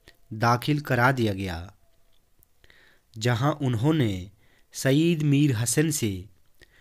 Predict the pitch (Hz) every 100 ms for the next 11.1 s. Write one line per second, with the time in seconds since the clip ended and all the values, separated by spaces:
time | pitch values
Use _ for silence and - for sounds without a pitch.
0 | _ - 131 135 147 160 123 - 120 120
1 | 147 143 110 92 95 101 _ _ _ _
2 | _ _ _ _ _ _ - 120 123 123
3 | 139 175 - _ _ - 131 - 143 143
4 | 170 143 127 139 156 - 143 127 120 113
5 | 113 123 143 147 117 107 101 92 - _
6 | _ _ - 120 113 151 147 135 120 127
7 | 135 - 101 90 85 - _ _ _ _
8 | _ _ _ _ _ _ - - - -
9 | _ 120 131 131 151 180 - _ _ -
10 | 127 147 147 151 151 139 139 143 151 196